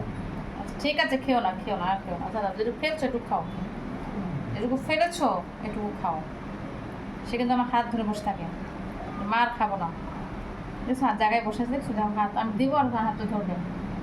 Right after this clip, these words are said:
মা করো, মা। এই যে, আলহামদুলিল্লাহ। আলহামদুলিল্লাহ বলো। ওই যে, আলহামদুলিল্লাহ বলছে কিন্তু সে, হ্যাঁ? বলছে আলহামদুলিল্লাহ।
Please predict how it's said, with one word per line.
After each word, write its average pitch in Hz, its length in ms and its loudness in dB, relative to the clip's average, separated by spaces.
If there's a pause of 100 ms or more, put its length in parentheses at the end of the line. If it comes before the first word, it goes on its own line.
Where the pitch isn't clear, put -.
(180)
মা 226 60 4
করো, 240 180 6
মা। 247 360 8 (460)
এই 208 140 4
যে, 196 120 -2 (300)
আলহামদুলিল্লাহ। 208 960 0 (3750)
আলহামদুলিল্লাহ 208 540 2
বলো। 254 220 6 (1600)
ওই 220 160 2
যে, 196 100 0 (420)
আলহামদুলিল্লাহ 226 500 2
বলছে 214 220 0
কিন্তু 196 340 -6
সে, 202 60 -2
হ্যাঁ? 262 360 2 (1160)
বলছে 262 200 4
আলহামদুলিল্লাহ। 320 600 6